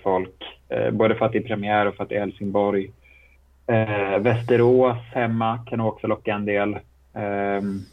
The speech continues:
sen har Sundsvall ganska tidigt också, så det finns ju matcher som, som har lite värde, ehm, tidigt på säsongen. Och om det, som du säger, Niklas, vi kommer ju inleda säsongen riktigt starkt, eh, så förhoppningsvis så har vi lite publik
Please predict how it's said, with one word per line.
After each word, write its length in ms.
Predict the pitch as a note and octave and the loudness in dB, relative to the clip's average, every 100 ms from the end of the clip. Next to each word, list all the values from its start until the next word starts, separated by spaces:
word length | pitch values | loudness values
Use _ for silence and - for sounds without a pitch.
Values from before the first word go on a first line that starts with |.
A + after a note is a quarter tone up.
| _ _ | _ _
sen 160 | - B2 | 2 4
har 200 | A#2+ A2 | 4 4
Sundsvall 480 | A#2+ A2+ A2 - A2+ | 2 2 2 2 2
ganska 260 | A2 G2+ G#2+ | 2 -2 -4
tidigt 320 | A2 G2 F#2+ | -2 -4 -2
också, 260 | G#2 - A2 | -4 -4 -6
så 100 | A2+ | -4
det 60 | A2+ | 0
finns 400 | B2+ B2+ C3+ B2 | 4 4 2 2
ju 60 | |
matcher 380 | G#2+ G2 - G#2+ | 0 0 -6 -4
som, 360 | - F#2 F#2 F#2 - _ _ _ _ _ _ _ _ | -2 -2 -4 -10 -16 _ _ _ _ _ _ _ _
som 100 | - | 2
har 200 | A2+ A2 | 4 6
lite 220 | G#2+ G2+ A2 | 4 0 0
värde, 460 | A2 G#2 G2+ F#2+ - - | 2 2 0 -4 -8 -12
ehm, 680 | A2+ G2+ G2 F#2+ F#2+ G2+ A2 _ _ _ - | -8 -6 -6 -6 -8 -12 -16 _ _ _ 2
tidigt 320 | B2 A2+ A#2 | 4 4 0
på 100 | A2+ | -2
säsongen. 480 | A2+ A#2 A#2+ G#2+ F2 - | 0 2 2 2 -2 -2
Och 100 | A#2+ | 2
om 180 | A2+ A2 | 4 4
det, 480 | A2+ A2 G#2 A2+ A2 | 2 2 0 -2 -4
som 140 | A#2+ | 0
du 180 | A#2 A#2+ | 0 2
säger, 180 | A#2+ G#2+ | 2 2
Niklas, 360 | G2 - G2+ - - | -2 -4 -6 -6 -8
vi 100 | G#2+ | -4
kommer 220 | A#2 A2+ | -2 -2
ju 60 | G2 - | -4 -2
inleda 340 | B2 A#2 C3+ A#2+ | 2 4 4 2
säsongen 340 | A#2 G#2+ G2+ | 0 -2 -4
riktigt 300 | G2 - G#2 | -8 -10 -8
starkt, 440 | - G#2+ G2+ - - - | 0 0 0 -8 -16 -8
eh, 260 | B2 B2 A#2 | -4 -4 -2
så 80 | A#2 | -2
förhoppningsvis 680 | A#2 G#2+ - A2+ A#2+ A#2 A2+ - - _ _ _ | 0 -2 -2 -4 2 2 0 -8 -20 _ _ _
så 60 | A2 | 0
har 120 | A#2 | 2
vi 100 | A#2 | 2
lite 200 | A2 F#2+ | 0 -4
publik 600 | - A#2 G2+ G2 - - | -10 -6 -6 -8 -16 -20